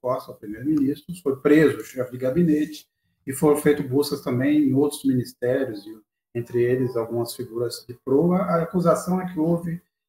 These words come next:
favorecimento à E D P, que é a empresa de energia que foi privatizada, em dois contratos: um contrato para a produção de hidrogênio verde e num contrato para a exploração de lítio.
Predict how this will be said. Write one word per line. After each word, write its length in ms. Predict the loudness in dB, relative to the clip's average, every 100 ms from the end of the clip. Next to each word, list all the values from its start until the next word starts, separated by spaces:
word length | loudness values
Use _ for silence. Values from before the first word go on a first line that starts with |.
| _
favorecimento 880 | 4 6 4 4 2 2 2 0 0
à 180 | 2 4
E 120 | 2
D 120 | 0 -4
P, 380 | -2 0 0
que 140 | -4 -12 _ _ _ -10
é 60 | -6
a 40 |
empresa 320 | -6 -6 -4
de 60 | -4
energia 640 | -4 -6 -8 -4 -2 -2
que 160 | -8 _
foi 100 | -14
privatizada, 880 | -10 -8 -8 -6 0 2 2 0 -6 _ _ _ -2
em 100 | 4
dois 240 | 6 6
contratos: 580 | 6 2 2 2 2 2
um 120 | -2
contrato 440 | 0 -2 2 0 0
para 100 | -4
a 20 |
produção 400 | -4 -8 -4 -4
de 60 | -2
hidrogênio 540 | 0 0 0 0 0
verde 480 | 0 0 0 -6 -14 _ _ _ -2
e 60 |
num 140 | -2 0
contrato 440 | -2 2 2 2
para 120 | -2
a 20 |
exploração 500 | -2 0 0 0 -2
de 80 | 0
lítio. 480 | 0 0 -2 -8